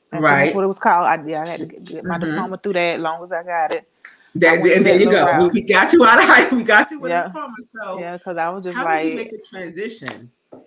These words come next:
Speaker 2: from that struggle to, to, to getting to twelfth grade and almost feeling like, "Okay,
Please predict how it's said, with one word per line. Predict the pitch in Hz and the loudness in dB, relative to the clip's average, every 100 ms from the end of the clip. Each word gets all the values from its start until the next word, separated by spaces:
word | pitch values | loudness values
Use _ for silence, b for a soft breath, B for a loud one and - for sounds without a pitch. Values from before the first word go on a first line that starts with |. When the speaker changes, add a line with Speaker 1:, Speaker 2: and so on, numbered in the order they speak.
| _ | _
Speaker 2:
from | 180 170 | -10 -6
that | 165 170 - | -4 -4 -6
struggle | - 190 175 147 90 - _ _ _ _ _ | -8 -4 -4 -4 -10 -14 _ _ _ _ _
to, | 143 135 | -6 -6
to, | - - 170 - | -8 -6 -6 -6
to | - | -8
getting | - 190 214 220 | -2 2 2 2
to | - - - | -4 -6 -8
twelfth | - 208 - - | -2 0 0 0
grade | 175 165 160 | 2 4 2
and | 156 151 170 | 0 -4 -2
almost | 185 180 175 - | -2 0 -2 -2
feeling | 185 170 | -2 0
like, | 160 151 | 0 0
"Okay, | 151 156 156 | -4 -4 -4